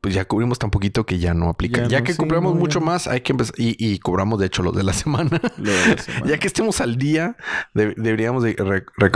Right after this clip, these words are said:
Speaker 1: recomendar, o sea, de volver a retomar eso.
Speaker 2: Sí.
Speaker 1: Bueno, eh, continuaremos con las, con las dinámicas. Si quieren ganarse un cómic gratis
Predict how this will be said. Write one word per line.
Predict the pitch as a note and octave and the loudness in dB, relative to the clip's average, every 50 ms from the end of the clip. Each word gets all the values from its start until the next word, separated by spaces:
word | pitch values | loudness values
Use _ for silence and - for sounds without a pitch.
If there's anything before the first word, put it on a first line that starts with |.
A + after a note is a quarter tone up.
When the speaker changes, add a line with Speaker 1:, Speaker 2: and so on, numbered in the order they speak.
| - - - - | 2 -4 -4 -4
Speaker 1:
recomendar, | G#2 G2 - G#2 G2 F#2+ F#2+ E2 - - - - | -4 -2 0 0 0 0 0 -2 -2 -6 -4 -2
o | G#2 G2 | -2 -2
sea, | - G#2 F#2+ | 0 0 0
de | F#2 | 0
volver | F2+ F2+ F2+ F#2+ F#2+ G2+ | 0 0 2 2 2 2
a | G2 F#2+ F2+ F2+ F#2 F#2 F#2 F#2+ F#2+ - - - - - - - - | 2 2 2 2 0 0 0 -2 -2 -4 -6 -10 -14 -12 -12 -8 -4
retomar | A2 G#2+ F#2 G2+ G#2 F#2+ | -4 -2 0 0 0 0
eso. | F#2 - - - - - - - - - | 0 -2 -4 -6 -4 -4 -2 -2 0 0
Speaker 2:
Sí. | - B2+ - | 0 0 0
Speaker 1:
Bueno, | - - A#2+ G#2+ F#2+ E2+ - D#3+ - - | 0 0 0 0 0 -2 -6 -12 -6 -4
eh, | B2 B2+ B2+ B2+ C3 B2+ B2+ B2 B2 A2 - - - - - - - | -2 -2 0 0 0 0 0 0 -2 -4 -6 -10 -14 -16 -16 -16 -12
continuaremos | - - C#3+ C#3 B2 C3+ C3 C3+ D3 D#3+ E3+ - | -6 -4 -2 0 0 0 0 0 0 0 -2 0
con | - D#3+ C#3+ | 0 0 0
las, | C3 B2+ - - - - | 0 -2 -4 -6 -12 -4
con | - B2+ A#2+ A#2+ | -2 0 0 2
las | A#2 A#2 A2 - | 0 0 -2 -2
dinámicas. | - B2 A2+ A#2+ A#2 B2+ D3+ F3 E3 - F#3 - | -4 -2 0 0 0 2 0 0 0 -2 -4 -4
Si | - A2+ | -4 -6
quieren | G#2+ - A#2 A2+ A#2 | -2 -2 0 0 2
ganarse | A#2 A2+ A2 A2 A2+ | 0 0 0 0 0
un | A#2 A2 | 0 0
cómic | - B2 A#2+ A#2+ A2 A2+ | 0 0 0 0 0 -2
gratis | A#2 B2+ - E3+ F3 - - - - - - - - - | -2 -2 0 0 0 0 0 -2 -2 -2 -4 -4 -4 -6